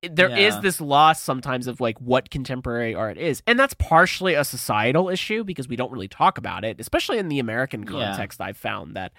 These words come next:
Speaker 1: you're not really taught it. Like, it's not,
Speaker 2: Yeah.
Speaker 1: it's a lot of the old masters into, like, the Polar Express illustrations, and that's about it. That's where art peaked in the U S for some people.
Speaker 2: <laughs>
Speaker 1: And for others, it's like, "No, we're gonna talk about really actually relevant and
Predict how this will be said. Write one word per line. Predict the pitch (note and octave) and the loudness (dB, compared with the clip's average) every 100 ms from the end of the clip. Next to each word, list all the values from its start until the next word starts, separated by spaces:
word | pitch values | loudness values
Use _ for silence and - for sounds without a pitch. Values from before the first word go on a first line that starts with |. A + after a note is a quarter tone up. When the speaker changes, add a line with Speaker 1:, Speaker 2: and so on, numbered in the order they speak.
| - _ _ _ - | -20 _ _ _ -2
Speaker 1:
you're | E3 | 2
not | F3+ A#3+ - | 6 6 4
really | B2 D3 A3 C3+ | -6 -8 -6 -6
taught | - - B3+ F3 | -8 -12 -6 -4
it. | F#2+ F#2 B2 | -4 -8 -6
Like, | C#3 - | -6 -6
it's | D#3 F3+ | -10 -2
not, | F#3+ F3+ - _ _ _ _ _ _ _ _ _ _ | 2 2 0 _ _ _ _ _ _ _ _ _ _
Speaker 2:
Yeah. | C3 C3 B2+ G3 | -12 -8 0 0
Speaker 1:
it's | G3+ | 2
a | G#3+ | 2
lot | F3+ F#3 G3+ | 6 8 8
of | G#3 F3 | 4 0
the | - | -2
old | E3+ E3+ D#3 | -2 -2 -2
masters | C#3+ C3+ D3+ - E3+ D3 C#3+ C3 - | -2 0 0 -2 -2 0 0 -4 -6
into, | D3+ D3 D3+ | -6 -6 -4
like, | C#3+ C3+ C3+ | 2 2 2
the | C#3 | -4
Polar | - C#3 C#3 C3+ B2+ | 0 0 2 2 0
Express | A#2+ - G#3+ G#3 - | -2 -4 0 0 -2
illustrations, | A#2+ G#2 - A#2 G#2 A#2 G2+ | -6 -6 -6 -6 -6 -8 -10
and | A2+ | -8
that's | D#3 - | -6 0
about | - B2+ | 2 4
it. | A3+ - | 4 2
That's | F3 | 2
where | A#3+ E3 | 2 4
art | D#3 - | 2 2
peaked | C3+ C3+ - | -6 -6 -8
in | A2+ | -8
the | A2 | -6
U | F#2+ | -4
S | F2+ G#2+ | -4 -6
for | - | -10
some | A#2+ A#2 G#2+ | -8 -8 -6
people. | G#2 - G#2+ | -6 -6 -2
Speaker 2:
<laughs> | - - C#4+ D#4 - | -4 -4 -6 -4 2
Speaker 1:
And | G3 | 4
for | A3+ A3 | 6 8
others, | G#3 C4+ F#3+ F#3+ F#3 | 8 8 6 4 0
it's | F3 | 2
like, | G3+ G3 | 2 2
"No, | G3 F#4+ B3 C#3 | 4 6 6 6
we're | E3 | 6
gonna | G3+ | 6
talk | G3+ E3 | 6 6
about | F#3+ F#3+ F3+ | 8 6 6
really | D#3+ D#3+ E3+ F3 D3+ | 4 6 6 4 2
actually | D3 D#3 - E3 D3 B2+ | 2 2 2 0 0 -2
relevant | C3+ C#3 D3+ D3+ | 0 0 2 0
and | C#3+ C3 | 0 -6